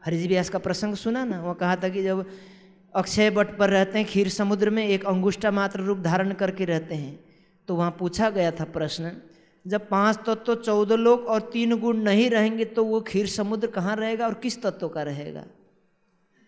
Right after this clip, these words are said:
और जो परमात्मा एक अंगुष्ठा मात्र रूप धारण करके रहेंगे, वो किस तत्व के होंगे? तो कहते कि नहीं, नहीं, ये तो यहाँ की बात नहीं, वो परे की बात है। वो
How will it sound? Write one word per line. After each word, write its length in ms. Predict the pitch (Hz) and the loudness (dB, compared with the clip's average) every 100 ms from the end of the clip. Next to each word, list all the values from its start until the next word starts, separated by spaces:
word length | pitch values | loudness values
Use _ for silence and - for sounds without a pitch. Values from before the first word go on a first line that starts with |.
| _ _ _ _ - | _ _ _ _ 0
और 160 | 185 214 | 2 4
जो 120 | 220 | 4
परमात्मा 600 | 208 185 196 208 214 226 | 4 4 4 2 2 4
एक 300 | 220 220 196 | 4 2 0
अंगुष्ठा 560 | 185 202 - 233 226 208 | 0 0 0 2 2 2
मात्र 320 | 214 233 233 | 0 0 -2
रूप 260 | 240 233 180 | -2 -2 0
धारण 340 | 175 214 226 | 2 2 0
करके 340 | 226 208 214 | 0 -2 0
रहेंगे, 260 | 202 202 226 | 2 2 2
वो 120 | 226 | 0
किस 300 | 226 302 - | 0 -2 0
तत्व 280 | 220 214 180 | -2 -2 -2
के 140 | 185 | -2
होंगे? 340 | 156 151 151 147 - - _ 196 | -4 -4 -8 -10 -12 -20 _ -6
तो 60 | |
कहते 240 | 190 196 196 | -2 -2 0
कि 120 | 208 | 2
नहीं, 200 | 226 226 | 2 2
नहीं, 280 | 220 196 185 | 2 0 0
ये 100 | 190 | 0
तो 200 | 202 196 | 0 2
यहाँ 240 | 185 190 | 2 0
की 100 | 196 | -2
बात 260 | 175 165 196 | -2 -2 -4
नहीं, 220 | 196 180 | -4 -4
वो 80 | 170 | -2
परे 260 | 165 165 | -2 -2
की 120 | 165 | -4
बात 280 | 147 147 151 | -6 -6 -8
है। 200 | 147 - | -12 -12
वो 380 | 175 165 160 - | -10 -8 -8 -10